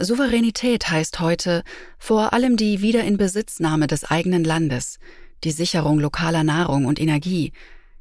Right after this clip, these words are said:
die regionale Gestaltung von Autonomie, die Durchbrechung von Globalisierung und Abhängigkeitsstrukturen,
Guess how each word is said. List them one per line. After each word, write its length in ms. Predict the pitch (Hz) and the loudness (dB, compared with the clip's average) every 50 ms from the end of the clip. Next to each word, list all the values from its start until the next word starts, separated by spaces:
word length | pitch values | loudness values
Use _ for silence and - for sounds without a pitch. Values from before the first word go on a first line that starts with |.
| - - | -12 -4
die 100 | - 196 | 0 2
regionale 560 | 214 214 226 208 226 220 208 208 220 240 240 208 | 4 4 4 4 4 2 2 2 2 2 0 0
Gestaltung 520 | 208 - - - 175 175 175 - 156 156 | 0 -2 -2 0 0 0 0 0 -2 -2
von 160 | - - 165 | 0 -2 -2
Autonomie, 680 | - 175 190 - 170 156 156 151 147 151 151 147 143 143 - - - - - - - - | -2 -2 -2 -2 0 0 2 2 2 2 2 2 0 -2 -4 -10 -18 -16 -16 -16 -10 -6
die 60 | - | -2
Durchbrechung 600 | 170 180 180 175 - - 160 165 185 - - 170 160 | 0 2 2 0 0 0 0 0 0 2 2 0 0
von 180 | - 165 170 | 2 2 2
Globalisierung 800 | 160 160 165 165 165 156 156 160 156 160 165 196 185 170 151 147 143 | 2 2 2 2 2 0 0 -2 -4 -2 0 0 0 2 2 2 2
und 200 | 147 156 - - | 0 0 0 -2
Abhängigkeitsstrukturen, 1300 | 190 - 175 175 165 156 - - - 156 147 - - - - 160 151 - - 170 160 156 151 147 147 | -4 -2 0 0 0 0 0 -2 -2 -2 -2 -2 -2 -4 -4 -4 -4 -4 -4 -4 -2 0 2 0 0